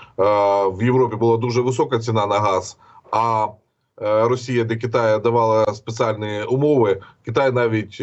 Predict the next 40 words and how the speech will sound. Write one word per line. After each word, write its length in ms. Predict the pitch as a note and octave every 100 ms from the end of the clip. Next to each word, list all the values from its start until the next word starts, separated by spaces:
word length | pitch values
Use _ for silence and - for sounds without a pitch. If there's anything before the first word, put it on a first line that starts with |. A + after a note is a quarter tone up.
| G2+
з 220 | G2 F2+ G2 G#2+ G#2 G#2 G2 G2 - -
липня 540 | A#2+ B2+ A#2 A2 G#2
по 520 | A2 A2 G#2+ G#2+ G#2+
вересень 480 | A2+ C3+ C3 A2+ G#2
приторговував, 960 | A2 G#2+ G#2+ A2+ A2 G2+ G2+ G2+ F#2+ -
е, 260 | G2 G2 G#2
російським 500 | A2 A2 G2 G2 G2
Л 120 | F#2
Н 120 | F#2
Ж. 220 | D#2+ D2+ - - _ _ -
От, 500 | F#2+ G2 F#2+ F2 -
е, 20 |
мав 380 | F2+ F#2 G2 G2+
таку 220 | - -
можливість. 500 | F#2+ F2 F2 E2 D#2+ -
Ну, 100 | C3+
обмежень, 480 | F#2 F#2+ F#2+ F2 F2 -
знову 240 | F#2+ F2+
ж 80 | -
таки, 200 | E2 F2
нема. 260 | E2+ E2 - - - -
А 120 | B2
от 140 | E3+
тільки 220 | G3 D#3 D#3
ціна 220 | D#3 D#3
впала 600 | C3+ F3 E3+ D#3+ C#3 B2+
б, 160 | A2+ A#2
е, 320 | A#2+ A#2 A2+
до 200 | A2+ A#2+
тисячі 500 | A#2+ A#2 A#2+ G#2+ G2 G2+
чотирьохсот 480 | - C#3+ B2 A2+ C3+
доларів, 400 | A#2+ G#2+ G2+ F#2+
вони 320 | G2+ G#2 A2+ A2+
переторговувати 600 | A2+ A2 A2+ A#2 G#2+ G2
перестали, 420 | G#2 G#2 A#2 F#2+
тому 180 | F2+ F2+
що 120 | -
це 160 | - F#2
економічно 520 | F#2+ F#2+ F#2 - F2
невигідно. 440 | F2+ E2+ D#2+ -